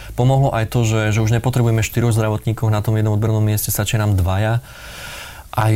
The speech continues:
aj to pomôže, ale ja si myslím, aj tá situácia už je trošku iná, že, že aj tí lekári a ten zdravotnícky personál, ktorí priamo nie sú v nemocnici, mali možno aj teraz zatvorené, či to boli obvodní lekári, alebo sú to zubní technici, respektíve sestričky zdravotné, ktoré sú tam. To znamená, že,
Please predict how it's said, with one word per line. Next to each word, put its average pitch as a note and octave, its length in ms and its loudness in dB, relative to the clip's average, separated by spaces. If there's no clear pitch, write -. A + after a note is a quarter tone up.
aj G#2+ 240 0
to A2 80 2
pomôže, G#2+ 720 2
ale G#2+ 320 0
ja A#2 160 0
si A#2 160 2
myslím, A#2+ 400 4
aj A2+ 400 2
tá A2+ 80 0
situácia B2 640 0
už G#2+ 160 2
je - 80 -6
trošku G#2+ 320 0
iná, G#2 400 2
že, G#2 400 0
že G2+ 240 0
aj A2+ 240 -2
tí C3+ 80 2
lekári B2 480 2
a G#2 80 -4
ten G2+ 160 0
zdravotnícky G#2+ 400 0
personál, A2 400 -2
ktorí A2 160 -2
priamo C3 320 0
nie A#2 160 4
sú D3 160 0
v G#2+ 160 2
nemocnici, B2+ 640 0
mali A#2 160 4
možno B2 320 4
aj A2 80 -4
teraz A#2 240 0
zatvorené, A#2 560 0
či A2+ 160 -2
to A2+ 80 0
boli G#2+ 160 0
obvodní B2 400 2
lekári, G#2 720 0
alebo A#2+ 400 0
sú - 160 -2
to G#2 400 0
zubní A#2+ 320 2
technici, G#2 960 0
respektíve G2 400 -2
sestričky - 480 -2
zdravotné, G2+ 320 0
ktoré G2 240 -4
sú - 160 -4
tam. G2 160 0
To G2+ 80 -2
znamená, G#2+ 400 0
že, G#2+ 160 -2